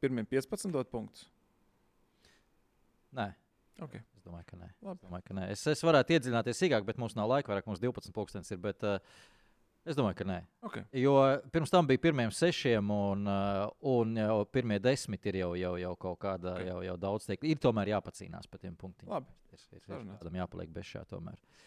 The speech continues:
Speaker 2: Jā, uz šīs nots arī beidzam. Paldies, ka skatījāties. Eh, es domāju, ka tiksimies ar jums jau pavisam drīz. Atceramies, pirmdienas un pulksten vienpadsmit ir tas laiks, kad mēs esam šeit. Eh, ziņosim, eh, visur, kur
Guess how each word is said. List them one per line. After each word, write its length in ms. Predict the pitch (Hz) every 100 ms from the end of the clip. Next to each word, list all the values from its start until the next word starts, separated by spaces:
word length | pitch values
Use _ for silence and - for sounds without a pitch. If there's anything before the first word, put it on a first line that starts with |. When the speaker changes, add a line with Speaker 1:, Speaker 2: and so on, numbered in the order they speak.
| - - -
Speaker 2:
Jā, 240 | 127 175 151 - 151 165 175
uz 180 | 170 -
šīs 340 | 165 - 220
nots 200 | 214 208 202
arī 100 | 165
beidzam. 400 | 160 220 190 156
Paldies, 300 | 160 180 -
ka 80 |
skatījāties. 800 | 151 - 156 185 202 214 214 - -
Eh, 440 | 170 147 139 123
es 80 | 117
domāju, 380 | 127 143 139 123
ka 80 | 131
tiksimies 560 | 151 143 135 113 113 -
ar 100 | 123
jums 320 | 117 131 131 -
jau 160 | 120 107
pavisam 580 | 117 117 131 - 120 107
drīz. 440 | 110 135 190 147
Atceramies, 440 | 127 117 131 117 -
pirmdienas 540 | 123 123 107 98 -
un 100 | 107
pulksten 260 | 113 104 107
vienpadsmit 460 | 107 117 - 101
ir 60 | 101
tas 180 | - 98
laiks, 220 | 104 107
kad 140 | - 92
mēs 320 | 95 107 - 117
esam 320 | 104 - 104
šeit. 440 | 92 - 156 180 - - - - - - -
Eh, 260 | 113 110 107
ziņosim, 640 | 104 208 185 143 160 135 - _
eh, 160 | 113 113
visur, 360 | 120 131 131 104
kur 140 | -